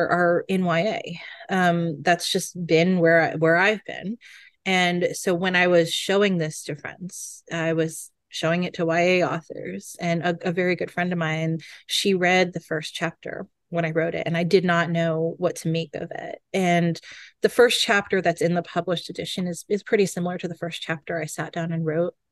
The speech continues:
with minor details changed. And she said, "Lauren," she said, "I'm gonna tell you something you might not like." And I was thinking, "Okay, here it goes. Here's the feedback." She goes, "Don't screw this up." She goes, "This is it. This, you finally got it."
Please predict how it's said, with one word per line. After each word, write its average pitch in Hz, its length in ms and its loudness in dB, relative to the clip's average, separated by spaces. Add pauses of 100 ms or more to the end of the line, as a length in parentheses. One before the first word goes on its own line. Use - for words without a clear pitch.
with 175 160 -8
minor 165 280 -2
details 180 400 -10
changed. 196 460 -2 (500)
And 190 460 2 (140)
she - 260 -2
said, 175 500 0 (140)
"Lauren," 226 540 0 (220)
she - 180 -12
said, - 140 -8
"I'm 180 120 -2
gonna 196 320 -4 (120)
tell - 140 2
you 294 120 8
something 220 340 0
you 170 100 0
might 160 180 -2
not 175 120 -4
like." 247 320 0
And 175 100 -4
I 170 40 -2
was 170 100 -4
thinking, 175 280 -6
"Okay, 165 200 -8
here 165 140 -4
it 160 80 -6
goes. - 240 -12
Here's 175 180 -10
the - 80 -20
feedback." - 340 -14
She - 120 -12
goes, 185 140 -2 (340)
"Don't 190 240 4
screw 175 200 -4
this 170 200 -12
up." - 80 -14 (100)
She - 100 -12
goes, 170 180 -2
"This 175 200 -4
is 165 100 -8
it. - 240 -10
This, 180 200 -4
you 190 80 -8
finally 190 260 4
got 156 200 -2
it." - 160 -10